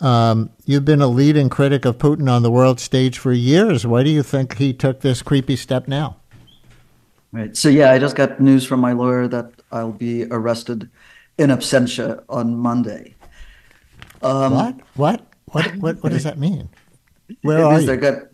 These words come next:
Speaker 2: I'm, I'm in New York, but, uh, a Moscow court is going to issue an arrest order. So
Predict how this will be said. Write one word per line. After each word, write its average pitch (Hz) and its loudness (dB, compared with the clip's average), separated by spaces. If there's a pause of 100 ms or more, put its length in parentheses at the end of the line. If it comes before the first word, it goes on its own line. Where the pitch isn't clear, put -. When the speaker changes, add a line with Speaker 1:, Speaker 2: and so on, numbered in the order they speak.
(300)
Speaker 2:
I'm, 143 0
I'm 143 2
in 139 2
New 135 2
York, 107 -6
but, 117 -8
uh, 117 0 (320)
a 139 -2
Moscow 127 0
court 120 -10
is 113 -12
going 107 -10
to 107 -8
issue 110 -6
an 110 -4
arrest 110 -8 (300)
order. 110 0
So 110 -6